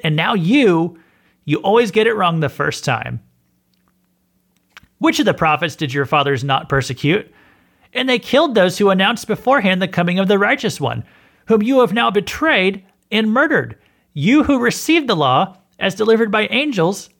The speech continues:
and did not keep it." So Stephen has answered all the charges that they brought against him. They said, "You're speaking against God and Moses and the law and the temple."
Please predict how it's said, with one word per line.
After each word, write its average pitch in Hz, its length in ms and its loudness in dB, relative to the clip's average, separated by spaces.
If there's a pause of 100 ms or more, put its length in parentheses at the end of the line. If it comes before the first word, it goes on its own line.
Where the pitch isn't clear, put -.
(160)
and 214 160 -2
did 220 160 -2
not 240 320 -4
keep 302 260 -2
it." - 240 -8 (1200)
So 190 200 -2
Stephen 269 400 0
has 196 160 0
answered 208 400 0 (100)
all 220 260 4
the 233 100 2
charges 202 400 -2
that 185 100 -6
they 175 80 2
brought 170 240 0
against 160 300 -4
him. 160 340 -4 (460)
They 185 80 2
said, 196 220 0
"You're 269 160 0
speaking 302 460 -2
against 214 460 -4
God 247 360 2
and 175 200 -4
Moses 208 520 0
and 170 180 0
the 190 80 2
law 240 340 4
and 165 180 -2
the 175 60 -2
temple." 190 500 -2